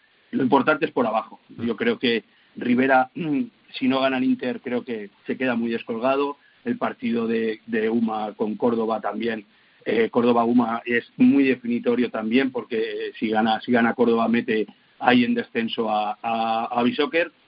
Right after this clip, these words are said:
Y luego, sobre todo, Industrias también. Industrias con Levante, puede también dejar a Levante ya definido en esas posiciones ya de descenso y dar un poquito de aire a Industrias. Y vamos a ver,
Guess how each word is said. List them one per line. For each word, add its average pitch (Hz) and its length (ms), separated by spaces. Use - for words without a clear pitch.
Y 131 160
luego, 151 380
sobre 135 220
todo, 139 280
Industrias 117 640
también. 110 420
Industrias 120 520
con 120 180
Levante, 143 580
puede 139 220
también 135 300
dejar 135 320
a 127 80
Levante 123 380
ya 120 120
definido 120 540
en 117 100
esas 110 420
posiciones 113 580
ya 113 140
de 113 160
descenso 143 680
y 131 160
dar 131 160
un 131 100
poquito 123 320
de 120 100
aire 120 220
a 117 40
Industrias. 151 580
Y 127 260
vamos 135 300
a 117 40
ver, 127 200